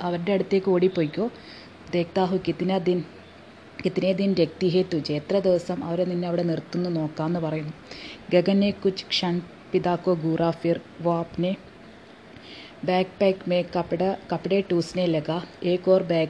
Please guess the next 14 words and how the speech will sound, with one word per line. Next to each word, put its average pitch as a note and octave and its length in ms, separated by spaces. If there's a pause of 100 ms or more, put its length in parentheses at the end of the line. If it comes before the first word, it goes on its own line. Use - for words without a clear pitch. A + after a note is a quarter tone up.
में E3+ 200 (600)
उसने F3 380 (840)
अपनी F#3+ 260
किताबें F#3 560
डाली। E3 340 (120)
कुछ F3 120 (100)
चीज़ें F#3 480
ज़रूरी F3+ 440
होते F3+ 360
हुए E3+ 300
भी E3 300
नहीं E3+ 280
ले E3+ 200
जाई D#3+ 440